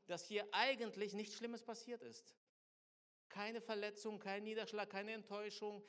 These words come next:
kein Betrug, sondern er kommt in eine Situation, die ihm den Boden unter den Füßen zieht, weil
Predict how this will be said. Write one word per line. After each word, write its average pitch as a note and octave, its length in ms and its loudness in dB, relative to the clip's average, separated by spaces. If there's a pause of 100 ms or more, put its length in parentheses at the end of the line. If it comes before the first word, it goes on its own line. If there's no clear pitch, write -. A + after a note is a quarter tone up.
(100)
kein G#3 260 0
Betrug, A3+ 560 2 (240)
sondern G3+ 420 -2
er F3+ 120 -4
kommt C4+ 320 4
in A3+ 120 -2
eine G3+ 220 2
Situation, F3+ 880 0
die F#3 140 -6
ihm G#3+ 260 -4 (260)
den F#3+ 280 2
Boden B3 260 0
unter F#3 200 0
den E3 160 -6
Füßen G#3+ 460 -6
zieht, A3 400 -6
weil F3 180 6